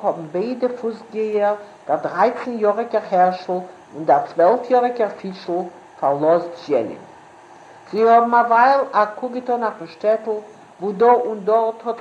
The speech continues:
פון א פארשנייטן קוימען זיך שוין געהויבן, א דיקער גלייכער רויך. דאס גאנצע שטעטל איז טיף געלעגן אין שניי. ביידע אינגלעך האבן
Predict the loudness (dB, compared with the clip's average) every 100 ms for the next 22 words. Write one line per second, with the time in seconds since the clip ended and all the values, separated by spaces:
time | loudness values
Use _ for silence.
0 | -10 -8 -6 -6 -8 -8 -8 -8 -12 -12
1 | -4 -4 -4 -8 -8 -12 -12 -14 -10 -8
2 | -6 -6 -8 -6 -6 -6 -14 -8 -6 -4
3 | -4 -2 -2 -4 -8 -4 -4 -4 -16 -20
4 | -20 -20 -20 -20 -20 -20 -12 -10 -4 -2
5 | 0 -4 -10 -6 2 2 2 -4 -4 -8
6 | -14 -12 -10 -10 -4 0 2 2 0 -8
7 | -10 -12 -10 -8 -8 -12 -20 -20 -20 -20
8 | -20 -20 -20 -10 -2 -2 0 -4 -4 -6
9 | 0 0 2 -2 -2